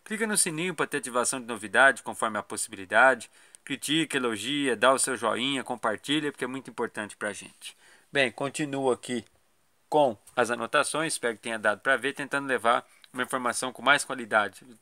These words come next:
Problema pra entender minha letra, rabisqueira, correria, muita luta, muita coisa, porém tentando fazer o melhor possível. Bem, então vamos lá. Uma, no-, uma notícia que eu acho que até já foi divulgada aí na imprensa, porém,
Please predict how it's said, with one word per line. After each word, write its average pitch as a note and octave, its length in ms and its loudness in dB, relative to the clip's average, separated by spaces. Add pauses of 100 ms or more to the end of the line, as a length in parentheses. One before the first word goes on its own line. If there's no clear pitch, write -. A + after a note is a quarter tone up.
(180)
Problema C3 320 -2
pra B2+ 80 -4
entender A#2 280 -4
minha G#2+ 160 -4
letra, B2 340 0
rabisqueira, A#2+ 580 0
correria, A#2 520 -2
muita A#2 260 -2
luta, B2+ 320 -2
muita A#2 240 -6
coisa, C3+ 320 -2 (340)
porém B2+ 240 2
tentando A#2 400 -2
fazer A2+ 220 -4
o A#2 60 -4
melhor A2 240 2
possível. - 440 -6 (560)
Bem, - 240 4 (600)
então E3+ 160 4
vamos D#3+ 280 4
lá. G#2 200 2
Uma, D#3 400 4
no-, C#3+ 260 0
uma C#3+ 160 -2
notícia F3+ 460 -2
que - 80 -4
eu F#3+ 60 4
acho F3 180 4
que D#3+ 100 -6
até D#3 220 2
já C#3 100 2
foi C3+ 160 -2
divulgada A2+ 500 2
aí A2+ 60 -4
na A#2 80 -4
imprensa, D3 480 -2
porém, C3 420 -2